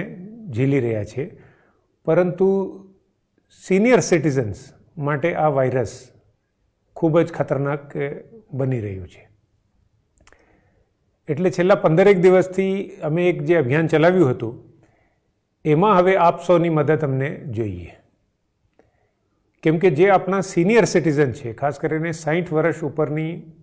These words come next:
તમામ વ્યક્તિઓ અને ચાલીસથી સાઈઠ વર્ષના આયુ વર્ગમાં એવી વ્યક્તિઓ જેને કોઈ પણ જાતના બીજા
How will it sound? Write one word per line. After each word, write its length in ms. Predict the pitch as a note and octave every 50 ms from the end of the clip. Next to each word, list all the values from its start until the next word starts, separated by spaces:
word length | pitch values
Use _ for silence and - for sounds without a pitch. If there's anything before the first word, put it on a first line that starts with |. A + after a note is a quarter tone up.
| _ _ -
તમામ 340 | D3 C3 B2+ C3 C#3+ D#3 E3
વ્યક્તિઓ 420 | D3+ D#3 D3+ D#3 D#3+ - D3+ D3+ F3+ G3+ D#3+ - - - _ _ _ _ _ _ _ _ _ _ -
અને 280 | - D#3 F3 G3 F3+ C#3 B2 B2 B2+ - - - _ _ _ -
ચાલીસથી 520 | D#3 D3 D#3+ F#3 G#3+ G3+ G#3 - - G#3+ G3+
સાઈઠ 300 | G#3 - E3 F3 F#3 F3+
વર્ષના 420 | D#3+ E3 D#3+ D#3 D3+ D#3+ E3 E3 F3+ E3+
આયુ 240 | D#3+ C#3+ D3+ E3+ F3
વર્ગમાં 500 | E3 D#3+ D3 C3 A2+ B2 C#3 C#3+ D#3 F3+ G3 - - - - F3
એવી 220 | D#3+ D#3 F3+ G#3+ G3+
વ્યક્તિઓ 420 | F3 E3 - - - D3 D3+ F#3
જેને 260 | F#3 D#3 D#3 D3+ E3 D#3+
કોઈ 200 | D#3 D#3+ D3+ C3+
પણ 200 | D3 E3+ D#3+ D3
જાતના 360 | C3+ C#3 B2+ C3 - D3 E3+ F#3 D3
બીજા 300 | C#3+ D3 B2+ D#3 E3+ F#3+